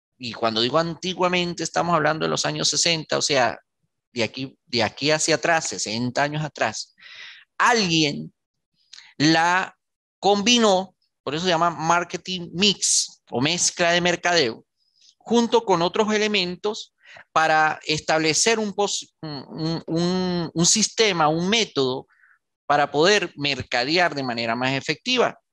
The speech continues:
Y, o-, y todavía hoy se reconoce que la promoción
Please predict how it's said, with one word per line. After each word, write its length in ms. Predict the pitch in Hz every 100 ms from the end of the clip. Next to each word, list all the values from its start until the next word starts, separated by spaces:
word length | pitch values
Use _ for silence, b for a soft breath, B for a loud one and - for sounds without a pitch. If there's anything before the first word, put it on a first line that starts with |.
| _ -
Y, 160 | 135
o-, 220 | 131 131 135
y 140 | 127
todavía 440 | 117 107 107 110 135
hoy 80 | 147
se 120 | 185
reconoce 460 | 196 208 202 -
que 100 | -
la 140 | 123 -
promoción 640 | 190 220 233 226 208 196